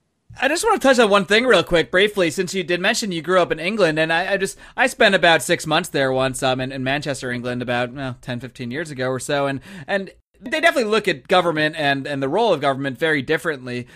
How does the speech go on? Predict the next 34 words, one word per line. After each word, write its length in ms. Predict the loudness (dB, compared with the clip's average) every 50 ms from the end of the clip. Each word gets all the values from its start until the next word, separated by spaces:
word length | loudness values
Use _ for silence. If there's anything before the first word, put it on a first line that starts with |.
| -20 -14 -10
Uh, 80 | -8 -8
so 160 | -8 -8 -12
can, 160 | -12 -12 -14
can 140 | -10 -8 -8
you 60 | -6
touch 260 | -2 -2 -2 0 0
on 160 | 0 0 0 -2
any 220 | -4 -4 -4 -2
thoughts 200 | -2 -2 -2 -2
you 60 | -4
might 160 | -6 -4 -2
have 140 | -2 -2 -2
on 100 | -2 -2
that 220 | 0 0 0 0 -2
and 100 | -4 -4
how, 300 | -2 0 0 0 -2 -4 -8 -16 _ -6
like, 200 | -6 -6 -6 -8 -14 _ -18
you 80 | -14
know, 160 | -8 -6 -6 -2
sort 200 | 2 2 2 2
of 120 | 2 0
relating 340 | 0 2 4 4 2 2 0
these 120 | -2 -4
issues 360 | -4 -4 -4 -2 -2 -2 -4
to 200 | -4 -2 -2 -2
an 100 | -2 -4 -6
American 380 | -4 0 2 2 4 2 2 2
audience, 320 | 2 2 2 0 0 0
as 160 | -2 -2 -2
you, 180 | -2 -6 -6 -8
you 180 | -8 -8 -8 -4
largely 440 | 0 2 2 2 2 2 0 2 2
are 140 | 2 0 0
now, 360 | -2 -2 -2 -2 -2 -4